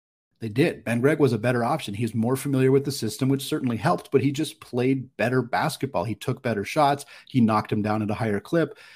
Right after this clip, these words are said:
He, you know, is maybe not as impactful physically, defensively. I mean, Efton Reed is huge, seven foot, two hundred and forty pounds. But Greg, I mean, Efton averaged, like, nine and a half fouls per forty minutes. Like, he just was not playable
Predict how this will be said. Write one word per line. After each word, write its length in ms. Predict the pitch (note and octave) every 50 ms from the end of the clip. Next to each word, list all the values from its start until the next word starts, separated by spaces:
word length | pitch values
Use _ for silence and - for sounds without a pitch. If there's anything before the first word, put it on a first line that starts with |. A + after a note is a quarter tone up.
| - -
He, 380 | - - C#3+ C#3 C3+ C3 B2+ - _ _ _ _ _ -
you 120 | E3 C#3
know, 120 | B2 B2 C3
is 180 | C#3+ C#3 A#2+
maybe 220 | C3 C#3 C#3 C#3 C#3
not 180 | C#3 C3+ C#3
as 300 | C#3 C3 B2 A2 - - - - - _ _ _ _ _ _ -
impactful 720 | D3+ C3+ B2+ - - C3 C3+ C3+ - - - B2+ B2+ -
physically, 480 | - D3 C#3 C#3 D3 C#3 - C#3 C3+ B2
defensively. 760 | G#2+ A2+ G#2 - - A#2+ B2 - - D3+ C#3+ D#3 E3+ F3+ D#3+
I 40 | B2
mean, 100 | G#2 F2
Efton 260 | C3 C3 - A#2 G#2
Reed 200 | G#2 A2+ A2+ G#2+
is 100 | G#2 -
huge, 520 | - - - C#3 C#3 B2+ G#2 G2 G#2 -
seven 280 | - - A2+ G#2+ A#2 A2+
foot, 240 | A2+ - B2 A2+ G#2+
two 120 | - A#2+
hundred 180 | A#2 A2+ A2+ G#2+
and 100 | A2 -
forty 240 | - A#2+ A2 G#2 G2+
pounds. 400 | - C#3 C3+ B2+ A#2+ A2+ A2+ - - - - - _ -
But 220 | B2+ C3+ B2 A#2 - C#3 B2 - -
Greg, 300 | - C3 C3+ C3+ C3+ C3+ C#3+
I 20 |
mean, 220 | B2+ A#2 A2+ A2+ - _ _ -
Efton 380 | C#3 C#3 C3+ - C3 B2 A#2+ - - -
averaged, 260 | - B2 B2 A#2+ A2
like, 120 | B2 G#2+ A#2
nine 180 | A#2 A#2 A#2+
and 100 | A#2 A2+
a 40 | A2
half 180 | B2 A#2 A2+ -
fouls 300 | B2 A#2 A2+ G#2+ G#2+ -
per 140 | - A#2+
forty 260 | - - A#2+ A2 G#2+ G#2+
minutes. 300 | A#2+ A2 - - - G2+
Like, 100 | G2+ -
he 140 | - B2+
just 280 | A#2 A#2+ C3 B2+ - -
was 160 | C3 B2 -
not 420 | A#2 A2+ A2+ B2+ B2 A#2 - - -
playable 640 | - - C#3+ C#3+ C3 A2+ G2+ G#2 F#2+ F2+ G#2 -